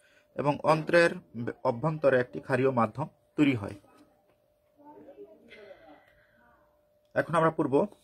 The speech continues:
অন্ত্রের ভিতরে শর্করা পরিপাক। অন্ত্রের ডিউডেনামে বিদ্যমান অগ্নাশয় রস ও আন্তরিক রসের অ্যামাইলোলাইটিক এনজাইম স্টার্চ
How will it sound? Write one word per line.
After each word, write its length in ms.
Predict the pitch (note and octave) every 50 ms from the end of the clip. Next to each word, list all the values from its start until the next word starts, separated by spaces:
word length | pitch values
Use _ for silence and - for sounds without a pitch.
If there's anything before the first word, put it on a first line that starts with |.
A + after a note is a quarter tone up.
| _ _ _ _ - -
অন্ত্রের 300 | C3 C#3+ C#3+ - D#3+ E3
ভিতরে 320 | C#3 C#3+ - C#3+ C3+ C#3+ C#3+ - - - - -
শর্করা 480 | - - F3 D#3 D#3 - D#3+ D#3 F3 G#3+ - -
পরিপাক। 360 | - D3 C3+ C3 - - - - _ _ - - - _ _ _ _ _ _ _ _ _ _ _ _ _ _ _ _ _ _ _ _ _ _ _ _ _ _ _
অন্ত্রের 520 | - - D#3 F3 F3+ - F#3 F#3 F3+ D#3 B2+
ডিউডেনামে 580 | B2+ C#3+ D3+ F3 E3 D#3 D3+ B2+ B2 B2 - - - - -
বিদ্যমান 500 | A2+ C#3 C3+ A#2+ C#3 D#3+ C3+ B2+ B2+ - -
অগ্নাশয় 520 | - C#3 A#2 D3 D#3 E3 D#3+ - - D3+ D3
রস 300 | C#3+ D3 C#3+ C#3+ - - -
ও 60 | - A#2+
আন্তরিক 420 | B2+ C3 C3 B2+ - D3+ - -
রসের 280 | C3 B2+ - - B2 B2 - -
অ্যামাইলোলাইটিক 760 | - - C3+ C#3+ D3 D3 D3 C#3+ C3 C3 C3 C3 - D3 -
এনজাইম 400 | C3 A#2+ A#2+ A#2 B2+ A#2+ A#2 - - _ _ _ _ _ _ _ _ _ _ _ _ _ _
স্টার্চ 400 | - - - - D3+ D3 D3 D3